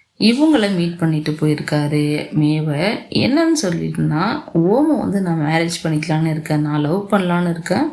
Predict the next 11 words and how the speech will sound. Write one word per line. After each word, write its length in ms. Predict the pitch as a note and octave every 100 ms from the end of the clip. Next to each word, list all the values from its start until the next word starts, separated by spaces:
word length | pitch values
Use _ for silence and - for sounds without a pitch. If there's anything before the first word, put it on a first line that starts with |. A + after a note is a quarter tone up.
| -
ப்ரொபோஸ் 380 | E3 E3 C#4+ -
பண்ணலான்னு 320 | G3+ F3+ F3 E3+
இருக்கேன். 560 | D#3 - E3 D#3 D#3 - _ _ _ _ _ _ _ _
So, 460 | - C4+ C#4 C#4
உங்க 340 | - B3 D4+ F#4
ரெண்டு 200 | D#4 C#4+
பேருக்குள்ள 340 | C4 B3 B3
எல்லாம் 320 | G#3+ G3+ G3
முடிஞ்சிருச்சா 460 | F3 F#3+ G#3 F3 E3+
நான் 180 | E3+ D#3+
தெரிஞ்சுக்கணும். 720 | D#3+ D#3 D#3+ D#3+ D#3 D#3 D3